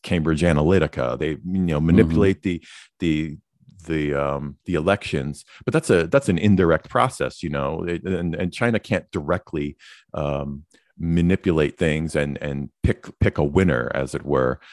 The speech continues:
Speaker 1: Uh, but in the U S, I think U S, you know, we have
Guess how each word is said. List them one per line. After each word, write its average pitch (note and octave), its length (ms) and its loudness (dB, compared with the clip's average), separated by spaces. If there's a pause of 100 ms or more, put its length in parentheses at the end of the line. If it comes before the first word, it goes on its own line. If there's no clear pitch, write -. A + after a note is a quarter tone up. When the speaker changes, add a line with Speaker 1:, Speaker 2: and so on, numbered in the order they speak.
(180)
Speaker 1:
Uh, D2+ 260 2
but A#2 220 4
in A2+ 180 0
the A2 80 4
U A#2+ 240 6
S, - 500 -2
I A2+ 160 2
think A#2 480 -2
U A2+ 280 2
S, - 260 -2 (580)
you A2 120 -8
know, F2 260 -4 (180)
we G2 100 0
have E2+ 180 0